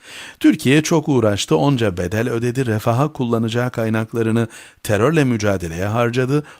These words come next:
oyalandı ama iki Amerika aparatını da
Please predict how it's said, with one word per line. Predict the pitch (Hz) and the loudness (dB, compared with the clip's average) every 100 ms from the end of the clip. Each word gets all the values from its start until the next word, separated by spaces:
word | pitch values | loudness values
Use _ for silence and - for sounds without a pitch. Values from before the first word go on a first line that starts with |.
| _ | _
oyalandı | - 120 107 104 95 82 95 123 143 - - - | 2 4 6 2 -2 -4 0 2 2 -4 -12 -2
ama | 110 113 - | 0 0 -2
iki | 117 - 170 | -8 -4 -4
Amerika | 113 113 127 113 | -2 -2 -2 -4
aparatını | 95 98 117 117 117 101 | -6 -4 -4 -2 -2 0
da | 110 | -2